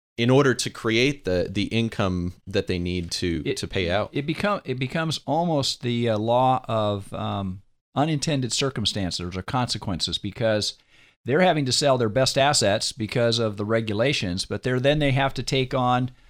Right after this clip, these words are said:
Speaker 2: uh, worse performing assets to meet the requirements. And it, it's, yeah, it's,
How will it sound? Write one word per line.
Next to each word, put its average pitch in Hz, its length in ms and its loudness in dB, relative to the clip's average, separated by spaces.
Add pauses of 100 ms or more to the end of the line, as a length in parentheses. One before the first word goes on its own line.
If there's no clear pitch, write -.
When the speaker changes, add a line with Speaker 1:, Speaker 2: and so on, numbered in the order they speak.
(320)
Speaker 2:
uh, 104 360 -2
worse 135 340 2
performing 107 500 -2
assets 92 420 -2
to 117 120 -4
meet 110 320 -2 (120)
the 110 380 0
requirements. 113 640 -2
And 110 120 -4
it, 113 160 -4
it's, - 380 -6
yeah, 104 180 -2
it's, 131 400 -2